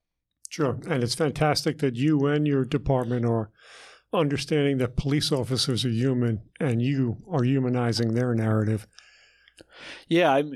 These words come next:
Speaker 2: we, we obviously have these rules we have to follow, but it, it's good in that,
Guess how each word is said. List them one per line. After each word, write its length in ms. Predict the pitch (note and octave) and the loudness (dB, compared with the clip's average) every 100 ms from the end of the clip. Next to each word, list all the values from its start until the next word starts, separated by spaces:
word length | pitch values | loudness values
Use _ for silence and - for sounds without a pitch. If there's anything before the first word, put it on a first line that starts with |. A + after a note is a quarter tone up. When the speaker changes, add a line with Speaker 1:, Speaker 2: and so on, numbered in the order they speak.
| - | -4
Speaker 2:
we, 400 | D#3 E3+ - - - - - | -2 0 -4 -16 -14 -12 -2
we 200 | D3 E3 | 2 4
obviously 420 | F#3+ F#3+ - F3+ | 4 2 2 2
have 180 | E3 D#3 | 2 0
these 220 | D#3 C#3+ | 0 2
rules 260 | D3+ D#3+ D#3 | 2 2 2
we 120 | D#3 | 0
have 100 | D#3 | 0
to 100 | D3+ | -4
follow, 400 | - D#3+ D#3+ E3 | 0 2 4 2
but 380 | D#3 B2+ - _ _ _ _ _ _ _ _ - | 2 0 0 _ _ _ _ _ _ _ _ -6
it, 220 | B2+ - | -6 -4
it's 200 | - A#2+ | -4 -4
good 260 | - D#3 D#3 | 0 0 2
in 160 | D3+ C#3 | 0 0
that, 240 | C3+ | -2